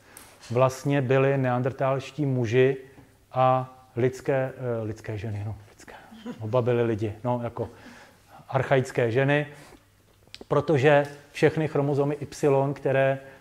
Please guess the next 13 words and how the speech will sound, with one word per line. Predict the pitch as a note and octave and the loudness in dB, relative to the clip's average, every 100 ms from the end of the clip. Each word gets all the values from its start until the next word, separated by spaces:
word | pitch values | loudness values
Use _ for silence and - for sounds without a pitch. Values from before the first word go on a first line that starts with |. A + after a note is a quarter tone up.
| - | -12
jsou | - C#3 C3+ | 0 2 2
v | C3 | 0
našem, | B2 - C#3 C#3 C#3+ | -2 0 0 0 -2
našem | B2+ - C#3 | -6 -4 -2
rodu, | C3 C3 C3 | 0 0 0
jsou | C#3 C3+ | 2 2
jakoby | C3+ C#3+ D3 | 4 4 4
naše. | C3+ - A#2 - - - _ _ - | 4 0 -4 -6 -18 -20 _ _ -2
Jo, | C3 C#3 | 0 2
že | C3+ | 0
tam | C#3 C3 | 0 0
vlastně, | C3 B2+ C#3+ C3+ - - C3 | 0 -2 -4 -4 -8 -2 -2
a | C3+ | -2